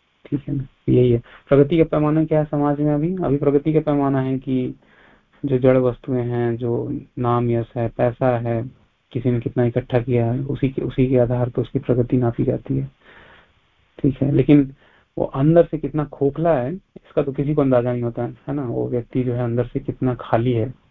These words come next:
कितना अकेलापन है, कितना अशांत है, किसी को पता नहीं होता है। लोग मतलब, आ, पागल की तरह से, मतलब नाम यश है, पैसा है, आ, और तमाम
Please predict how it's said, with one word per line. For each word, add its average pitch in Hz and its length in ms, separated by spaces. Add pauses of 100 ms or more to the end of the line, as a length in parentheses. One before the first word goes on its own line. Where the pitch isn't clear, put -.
(280)
कितना 127 220
अकेलापन 120 580
है, 117 100
कितना 120 300
अशांत 120 420
है, 135 160 (840)
किसी - 200
को 139 100
पता 127 220
नहीं 123 100
होता 120 220
है। 131 300 (1800)
लोग 127 320 (140)
मतलब, 127 360 (200)
आ, 123 320
पागल 127 480
की 143 80
तरह 127 240
से, 127 300 (280)
मतलब 123 180
नाम 131 300
यश 131 240
है, 123 80
पैसा 123 420
है, 120 420 (1000)
आ, 120 340 (1160)
और 120 680
तमाम 127 460